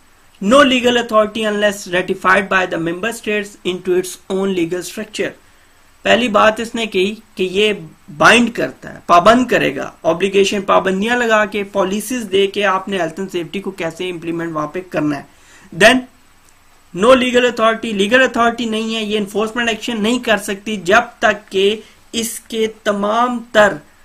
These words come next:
recommendations, conventions को कोई भी country अपने लॉ में शामिल करे और उसके मुताबिक अपनी ही enforcement body बनाए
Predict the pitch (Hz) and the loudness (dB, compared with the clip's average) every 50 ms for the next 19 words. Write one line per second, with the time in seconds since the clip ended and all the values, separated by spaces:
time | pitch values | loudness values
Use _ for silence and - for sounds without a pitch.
0 | _ _ - 170 156 170 170 - 175 165 175 175 175 170 196 220 220 - - 262 | _ _ -4 -2 -2 -2 0 -2 -2 -2 -2 -2 0 2 2 2 2 2 -2 -2
1 | 254 254 247 240 - - 196 180 170 175 175 180 180 - - 247 254 247 240 - | -4 -4 -4 -6 -6 -6 -4 -2 0 0 0 -2 -2 -6 -6 -4 -4 -4 -6 -8
2 | - - 196 196 196 196 202 - 208 208 214 240 247 247 208 202 220 214 - - | -4 0 0 2 2 0 -2 0 2 2 2 2 0 -2 -4 -6 -6 -8 -8 -6
3 | - 196 180 185 185 - - 214 226 226 240 233 - - 190 - - - 202 196 | -4 -4 -2 -4 -4 -8 -6 -6 -6 -6 -8 -10 -8 -6 -6 -6 -6 -6 -6 -4
4 | 214 202 180 165 160 165 170 185 208 226 226 - 226 214 208 214 233 240 233 - | -2 -2 -2 -2 -2 -2 -2 -2 -4 -4 -4 -4 -4 -4 -4 -4 -4 -6 -8 -8
5 | 226 226 233 262 277 - - - - _ - 196 220 220 - 277 247 - - - | -6 -6 -4 -6 -6 -8 -14 -20 -20 _ -2 -2 -2 -2 -2 -6 -8 -8 -8 -6
6 | - 269 254 240 233 226 226 254 226 220 220 202 240 214 - - - - _ _ | -2 -2 0 0 -2 -2 0 2 2 2 2 2 0 0 -2 -4 -10 -20 _ _
7 | _ _ - 226 220 - 254 247 269 262 240 202 208 262 285 285 269 247 214 - | _ _ -6 -6 -4 -2 -2 -2 0 0 0 0 2 4 4 4 2 0 -2 -2
8 | 226 220 220 220 - 226 226 208 185 190 190 190 196 247 214 214 202 180 170 170 | -2 -2 -2 -2 -4 -6 -6 -2 0 0 2 2 0 0 -2 -2 -2 -2 -2 -2
9 | 185 202 | -4 -6